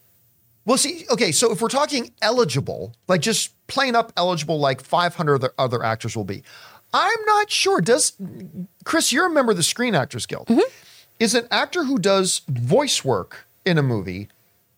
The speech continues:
Speaker 1: eligible to be nominated for an Oscar?
Speaker 2: Thus far, no. Both the sag Awards and the Academy Awards do not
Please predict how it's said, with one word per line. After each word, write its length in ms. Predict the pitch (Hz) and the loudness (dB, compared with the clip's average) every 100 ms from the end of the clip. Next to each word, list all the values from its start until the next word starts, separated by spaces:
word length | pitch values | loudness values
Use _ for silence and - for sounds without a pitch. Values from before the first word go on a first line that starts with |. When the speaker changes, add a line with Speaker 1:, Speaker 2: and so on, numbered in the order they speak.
| _ | _
Speaker 1:
eligible 760 | 202 247 214 139 127 101 85 80 _ _ | -2 2 2 2 -2 -4 -6 -8 _ _
to 120 | - 175 | -4 -2
be 140 | 165 | 0
nominated 760 | 151 147 135 127 117 107 101 - | 2 2 2 0 0 -2 -4 -10
for 300 | - 143 123 113 | -6 0 2 2
an 120 | 113 | -2
Oscar? 340 | 85 78 - - - | -4 -6 -10 -12 -2
Speaker 2:
Thus 260 | 240 403 | 0 2
far, 180 | - 320 | 2 2
no. 200 | 285 294 | 4 4
Both 200 | 190 262 | 4 0
the 80 | - | 0
sag 260 | - 277 285 | 0 2 2
Awards 440 | 302 320 339 269 - | 4 6 4 2 0
and 280 | 233 254 226 | 2 2 2
the 340 | 214 220 214 | 2 4 4
Academy 400 | - - 415 330 | 2 0 2 4
Awards 360 | 175 170 170 175 | 4 4 4 2
do 180 | 180 240 | 2 4
not 300 | 233 311 | 6 4